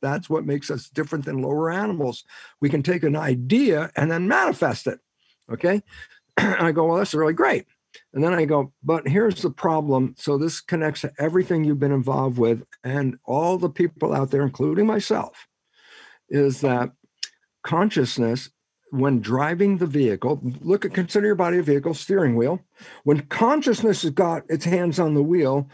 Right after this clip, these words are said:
consciousness being creative,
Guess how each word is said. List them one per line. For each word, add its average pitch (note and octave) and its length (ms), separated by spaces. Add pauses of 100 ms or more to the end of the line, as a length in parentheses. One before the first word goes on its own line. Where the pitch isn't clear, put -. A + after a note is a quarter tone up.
(440)
consciousness E3 580
being C#3 240
creative, D3 840